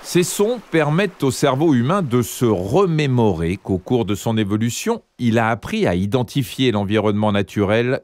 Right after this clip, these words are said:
comme source de vie. Donc vous voyez, quand vous entendez de l'eau, votre cerveau se dit que la nature lui manque, cette nature qui l'apaisait tant, et dont votre corps a gardé une empreinte précieuse qui date de la nuit des temps.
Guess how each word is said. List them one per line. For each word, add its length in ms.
comme 220
source 420
de 140
vie. 300
Donc 240
vous 180
voyez, 400
quand 200
vous 180
entendez 380
de 100
l'eau, 260
votre 440
cerveau 480
se 160
dit 320
que 100
la 160
nature 380
lui 160
manque, 360
cette 260
nature 420
qui 160
l'apaisait 560
tant, 300
et 140
dont 140
votre 320
corps 300
a 60
gardé 380
une 180
empreinte 420
précieuse 760
qui 180
date 340
de 160
la 140
nuit 220
des 140
temps. 240